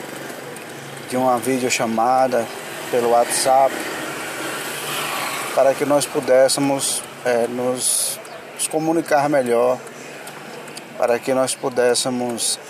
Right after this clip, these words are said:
é, dialogar, é, e conhecer um pouco, é, dos conteúdos, das nossas disciplinas e das atividades que nós realizamos até agora.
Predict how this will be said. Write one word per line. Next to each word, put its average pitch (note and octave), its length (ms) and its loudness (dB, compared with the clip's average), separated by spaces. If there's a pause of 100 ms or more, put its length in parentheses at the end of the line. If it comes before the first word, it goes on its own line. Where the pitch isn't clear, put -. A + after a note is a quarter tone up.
é, A#2 760 0 (2500)
dialogar, C3+ 800 6 (1400)
é, B2+ 200 2
e B2+ 40 -4
conhecer D3+ 460 0
um D3 140 0
pouco, C#3 640 0 (840)
é, A#2+ 140 2
dos A#2 180 -2
conteúdos, C3 1120 0 (240)
das B2+ 200 4
nossas B2 420 2
disciplinas B2+ 1040 -2 (640)
e A#2+ 40 -10
das C3+ 240 4
atividades C3+ 680 4
que - 80 -4
nós B2+ 240 4
realizamos B2 720 2
até B2+ 280 4
agora. A2 480 4